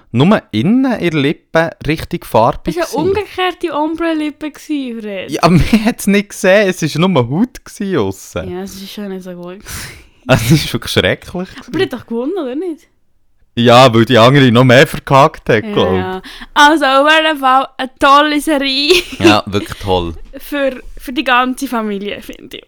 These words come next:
Speaker 1: Ja, für die ganze Familie.
Speaker 2: Ja.
Speaker 1: Samstagabendprogramm.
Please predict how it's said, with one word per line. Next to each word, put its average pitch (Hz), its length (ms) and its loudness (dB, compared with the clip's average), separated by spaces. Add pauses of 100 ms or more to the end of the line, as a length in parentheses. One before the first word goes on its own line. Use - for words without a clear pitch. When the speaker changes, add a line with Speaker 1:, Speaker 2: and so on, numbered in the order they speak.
Speaker 1:
Ja, 98 280 -2
für - 140 -8
die 95 140 -12
ganze 104 380 -4
Familie. 92 640 -8 (560)
Speaker 2:
Ja. 165 180 -18 (220)
Speaker 1:
Samstagabendprogramm. 87 1300 -4